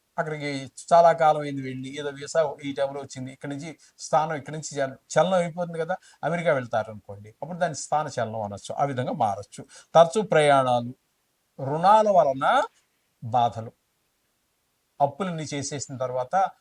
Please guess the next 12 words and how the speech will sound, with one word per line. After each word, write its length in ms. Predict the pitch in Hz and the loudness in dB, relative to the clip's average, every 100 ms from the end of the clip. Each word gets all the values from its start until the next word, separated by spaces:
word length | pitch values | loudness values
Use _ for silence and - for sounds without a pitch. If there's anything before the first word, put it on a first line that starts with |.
| _ _ | _ _
మరి 200 | 131 123 117 110 107 113 - | -8 -6 -8 -12 -16 -20 -10
అప్పులు 280 | 127 - 131 | -10 -10 -12
చేసి 260 | 135 127 - _ - _ - | -10 -10 -12 _ -20 _ -6
తిన్నప్పుడు 400 | 160 151 143 165 | -4 -2 -6 -2
కమ్మగానే 460 | 147 135 135 139 | -2 0 0 0
ఉంటుంది, 400 | 135 127 127 120 107 _ _ - | -2 -6 -12 -16 -18 _ _ -2
తర్వాత 500 | 139 131 120 117 175 226 427 _ _ | 2 4 4 4 4 2 0 _ _
వాడు 220 | 131 143 135 | 0 2 0
వచ్చి 200 | - 170 | -6 -8
మీద 280 | 117 127 143 | -4 -2 -2
పడి 280 | 120 110 120 180 _ _ _ _ _ _ _ _ _ _ | -2 -6 -10 -18 _ _ _ _ _ _ _ _ _ _
కొంచెం, 280 | 202 170 147 | -10 -8 -8